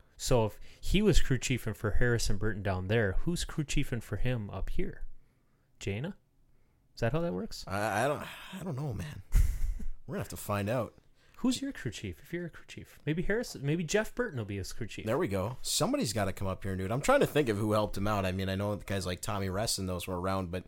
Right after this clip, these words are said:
Speaker 2: when Chris left, you know, Tommy Rest, Dave Meyer, and all those guys. Now
Speaker 1: Yep.
Speaker 2: Dave's working with you when you guys are working. Uh, he's working for Travis, so
Speaker 1: Yep.
Speaker 2: you got to work with him at the Slinger Nationals. Tommy Rest is working for Jerry Brickner. Uh, so, <laughs> yeah,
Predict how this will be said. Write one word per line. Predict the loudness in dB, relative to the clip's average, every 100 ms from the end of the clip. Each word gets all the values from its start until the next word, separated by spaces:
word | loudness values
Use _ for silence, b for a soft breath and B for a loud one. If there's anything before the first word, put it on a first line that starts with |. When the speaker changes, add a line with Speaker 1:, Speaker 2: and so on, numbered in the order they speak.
| B B B -8
Speaker 2:
when | -6
Chris | 0 0 2
left, | 2 4 6 4 -4 -6 b b -6
you | -2
know, | 0 0 -2 0
Tommy | 2 4
Rest, | 4 4 2 2
Dave | 2 2
Meyer, | 4 4
and | 4
all | 4
those | 2 2
guys. | 2 2
Now | 0
Speaker 1:
Yep. | 0
Speaker 2:
Dave's | 2 0 0
working | -2 0 0
with | -2 -2
you | -2 -2
when | 0 0
you | 0
guys | 0 0
are | 0
working. | -2 -2 -2
Uh, | 0 -2
he's | -2 -2
working | -2 -4
for | -6 -4
Travis, | 0 2 2 0
so | 0 0
Speaker 1:
Yep. | 0 0
Speaker 2:
you | 0
got | 0 2
to |
work | 0 0
with | -2
him | -4
at |
the | -2
Slinger | -2 0 0
Nationals. | -2 -2 -4 -2
Tommy | -2 0
Rest | 0 -2
is | -4
working | -4 -4
for | -4 -4
Jerry | -2 -2 -2
Brickner. | -2 -4 -4 -6 -6 B B B B B -8
Uh, | -2 0 0
so, | 0 2 10 12 12 4 b b b
<laughs> | b b -6
yeah, | 2 2